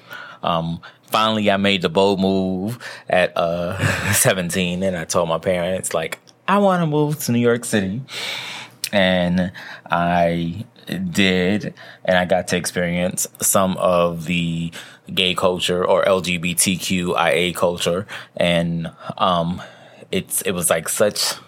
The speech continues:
a revelation when I watched Pose to realize the struggles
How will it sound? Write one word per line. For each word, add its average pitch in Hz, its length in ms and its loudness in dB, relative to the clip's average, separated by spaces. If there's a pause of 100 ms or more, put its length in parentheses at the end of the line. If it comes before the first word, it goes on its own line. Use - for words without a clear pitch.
(920)
a 95 60 2
revelation 87 920 0
when 85 140 0
I 78 120 -2
watched 87 600 -2
Pose 76 580 -2 (480)
to 104 140 2
realize 85 920 2 (520)
the - 200 -2
struggles 101 1040 0